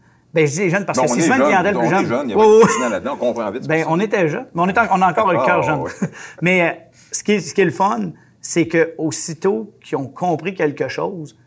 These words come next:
Speaker 1: c'est terminé, là.
Speaker 2: Ouais.
Speaker 1: Arrête de le répéter, c'est, on passe à d'autres choses.
Speaker 2: Oui, oui.
Speaker 1: Fait qu'ils en veulent.
Speaker 2: Ils
Speaker 1: Fait
Speaker 2: l'appliquent.
Speaker 1: qu'on va beaucoup, on va, on va plus loin, oui, on s'en cachera pas. On va plus loin, on, on va... Tu sais, le temps de conduite, des fois qu'on passe moins, on va le faire en arrimage, on va
Speaker 2: Ouais.
Speaker 1: pousser plus l'arrimage.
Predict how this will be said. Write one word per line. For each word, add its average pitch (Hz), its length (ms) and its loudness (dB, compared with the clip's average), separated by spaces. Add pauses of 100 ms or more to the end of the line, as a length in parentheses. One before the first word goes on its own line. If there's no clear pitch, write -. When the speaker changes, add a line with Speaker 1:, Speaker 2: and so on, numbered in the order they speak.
Speaker 1:
c'est - 160 -8
terminé, 156 380 -2
là. 147 80 -6
Speaker 2:
Ouais. 139 60 -12 (120)
Speaker 1:
Arrête 160 240 2
de 160 60 -2
le 170 60 4
répéter, 160 420 0
c'est, - 160 -6
on 156 80 -2
passe 165 180 0
à 160 40 0
d'autres 147 200 0
choses. 139 100 -8
Speaker 2:
Oui, 95 100 -8 (200)
oui. 87 120 -10
Speaker 1:
Fait 160 300 -4 (200)
qu'ils 156 100 -2
en 147 140 2
veulent. 208 440 4
Speaker 2:
Ils - 140 0
Speaker 1:
Fait 180 80 2
Speaker 2:
l'appliquent. - 320 -6 (160)
Speaker 1:
qu'on 156 200 0
va 175 120 2
beaucoup, 180 240 -2 (460)
on 139 100 -8
va, 151 100 -2 (100)
on 147 60 -6
va 151 120 -2
plus 185 160 -6
loin, 139 260 -6
oui, 151 180 -6
on 156 60 -4
s'en 135 120 -12
cachera 123 260 -12
pas. 131 100 -12 (420)
On 135 120 -8
va 175 100 0
plus 190 160 0
loin, 170 340 2
on, 139 120 -2 (360)
on 135 180 -4
va... 143 480 0 (520)
Tu 185 100 -4
sais, 185 220 -4
le 123 160 -10
temps 180 220 -4
de 175 80 -8
conduite, 147 340 -6
des 160 100 -4
fois 175 120 -8
qu'on 151 120 -2
passe 127 260 -4
moins, 165 120 -4
on 156 60 -4
va 143 60 -4
le 120 60 -8
faire 170 160 -2
en 151 80 0
arrimage, 143 440 -6
on - 20 -12
va 127 80 -10
Speaker 2:
Ouais. 131 60 -12
Speaker 1:
pousser - 220 -4
plus 196 180 -4
l'arrimage. 147 580 -4